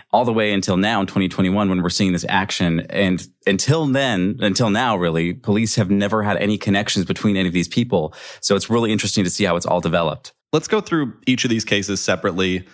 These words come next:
Speaker 2: and then we'll get, of course, back to the recent arrest. But the first case takes us all the way back to nineteen ninety-nine. And at the time, I understand, it wasn't necessarily known to be even a homicide case.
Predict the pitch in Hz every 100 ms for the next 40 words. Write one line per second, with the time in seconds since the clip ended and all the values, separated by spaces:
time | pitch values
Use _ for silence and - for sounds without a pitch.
0 | _ _ _ - 104 101 101 101 98 -
1 | - _ 98 - 101 - 92 90 104 90
2 | 90 85 82 87 90 85 - - - _
3 | _ _ 120 120 143 185 - 131 113 -
4 | 110 107 101 - 101 107 98 90 87 -
5 | - 95 90 87 - 95 104 - 98 87
6 | 85 82 85 73 57 - - _ _ _
7 | 107 107 101 156 170 131 113 107 - 107
8 | 101 98 92 _ _ _ - 107 139 156
9 | 113 104 110 98 - 104 101 95 95 95
10 | 98 95 95 90 92 85 95 95 92 92
11 | - _ _ - 202 95 - 147 147 104
12 | 85 78 - 71 64 -